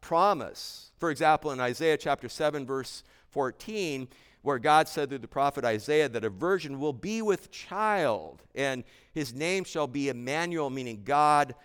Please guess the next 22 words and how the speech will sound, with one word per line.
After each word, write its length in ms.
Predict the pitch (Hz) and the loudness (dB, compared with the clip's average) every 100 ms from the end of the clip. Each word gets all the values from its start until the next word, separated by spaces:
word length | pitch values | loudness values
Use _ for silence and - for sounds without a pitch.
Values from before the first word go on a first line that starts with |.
| _ - | _ -8
with 360 | 110 147 - | 0 0 0
us. 520 | 90 - - - - _ | -8 -10 -14 -14 -18 _
So 280 | - 175 135 - | 0 2 2 -4
we 120 | 160 196 | -2 0
understand 640 | 196 165 - 190 214 190 | 0 -4 -2 -2 0 -2
that 120 | 143 | -4
the 60 | 120 | -4
virgin 460 | 135 180 151 135 | -2 -2 -2 -8
birth 520 | 107 156 175 160 135 - | -2 0 4 2 0 -2
is 320 | 123 113 120 | -4 -4 0
right 240 | 135 160 | 2 2
at 120 | 156 | 0
the 160 | - 117 | -4 -6
center 640 | - - 190 190 123 113 _ - - | -6 -10 -6 -4 -4 -4 _ -20 -8
of 120 | 127 | -4
what 280 | 139 135 123 | 0 0 0
is 340 | 127 113 - - | -2 -2 -6 0
absolutely 460 | 135 156 - 135 | 2 0 -2 -6
fundamental 800 | - - 175 160 147 165 156 123 | -6 -6 -6 -4 -4 -2 0 -2
to 200 | - 131 | -4 -8
the 100 | 113 | -8
Christian 680 | 104 - 147 - 139 123 117 | -10 -8 -8 -8 -8 -8 -10